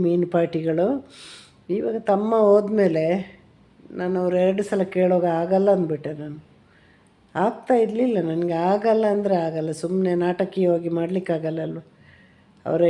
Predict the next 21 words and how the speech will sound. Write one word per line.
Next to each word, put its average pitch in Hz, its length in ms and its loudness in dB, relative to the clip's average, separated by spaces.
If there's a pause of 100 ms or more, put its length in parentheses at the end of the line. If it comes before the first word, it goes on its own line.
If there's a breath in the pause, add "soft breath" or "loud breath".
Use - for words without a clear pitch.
ಇಡೀ 190 120 0 (200)
ಮದುವೆ 185 280 6
ಆದ 185 140 6 (180)
ಜೀವನದಲ್ಲಿ 185 640 4
ಈ - 80 -4
ಥರ 170 100 0 (160)
ಪಾರ್ಟಿ 180 320 2 (240)
ಮಾಡಬೇಕು 180 720 0 (880 loud breath)
ಅಂದಾಗ 175 340 2 (120)
ನನ್ನ 165 220 0
ಕೈಲಿ 165 180 2 (100)
ಆಗಲ್ಲ 175 320 2 (100)
ಅಂದಿದ್ದು 165 400 -2
ನಮ್ಮ 165 160 0 (140)
ತಮ್ಮ 165 180 -2 (140)
ಹೋದ್ಮೇಲೆ. 151 460 -6 (640)
ಅಲ್ಲಿವರೆಗೆ 160 880 0
ನಾನು 175 160 0 (100)
ಏನೇ, 190 160 0 (500 loud breath)
ಮಕ್ಕಳು 196 360 0 (120)
ಚಿಕ್ಕದಿರುವಾಗಲೂ 208 800 2